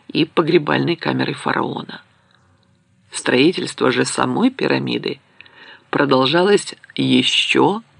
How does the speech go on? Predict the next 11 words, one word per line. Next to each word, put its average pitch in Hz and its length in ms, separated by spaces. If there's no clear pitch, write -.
двадцать 127 920
лет. - 400
Первоначально 170 840
пирамида 175 480
Хеопса 220 500
поднималась 180 680
на 170 100
сто - 320
сорок 202 400
семь 170 320
метров 143 440